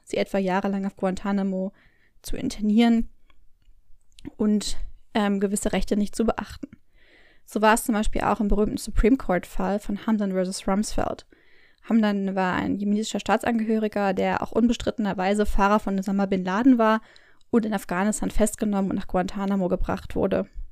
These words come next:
wo er über mehrere Jahre festgehalten wurde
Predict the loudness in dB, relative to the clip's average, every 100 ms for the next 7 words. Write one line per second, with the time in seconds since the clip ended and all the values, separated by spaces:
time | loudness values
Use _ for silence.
0 | -2 0 2 2 0 -2 -2 -2 0 0
1 | 0 -2 -2 -2 0 0 0 -2 -2 0
2 | 0